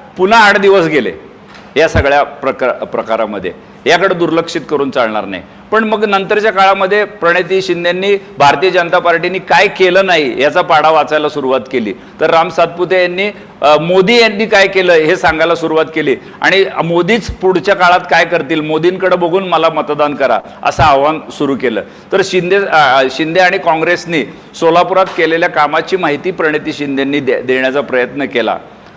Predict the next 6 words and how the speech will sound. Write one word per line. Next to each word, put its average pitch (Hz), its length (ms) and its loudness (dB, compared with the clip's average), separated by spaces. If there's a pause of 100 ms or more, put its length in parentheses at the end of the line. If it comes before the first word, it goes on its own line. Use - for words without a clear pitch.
(140)
आणि 202 340 2 (240)
भारतीय 131 460 2
जनता 175 300 0
पार्टीच्या 160 540 -2 (280)
उमेदवाराचा 170 840 2
जो 180 160 -2